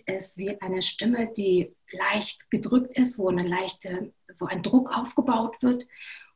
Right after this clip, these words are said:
Oder ist es eine Stimme, die einfach zu viel Luft hat? Also eine Stimme, die behaucht ist, die an sich gar nicht so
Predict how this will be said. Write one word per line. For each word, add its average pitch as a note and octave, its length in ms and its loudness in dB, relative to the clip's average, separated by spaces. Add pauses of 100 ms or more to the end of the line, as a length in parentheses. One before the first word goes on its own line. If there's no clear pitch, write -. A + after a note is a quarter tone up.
(120)
Oder C4 240 10
ist - 120 6
es C4 120 2
eine B3+ 220 10
Stimme, C4 300 10
die C4+ 120 12
einfach B3+ 360 4
zu - 100 -8
viel B3+ 420 8
Luft C4+ 380 6
hat? - 140 2 (160)
Also G#3 300 2
eine A#3 200 0
Stimme, B3+ 360 10
die A3+ 340 4 (100)
behaucht A#3+ 560 4
ist, - 320 -6
die A3+ 120 -2
an G#3+ 160 4
sich - 280 4
gar A#3 160 6
nicht C#4 200 6
so C4 240 4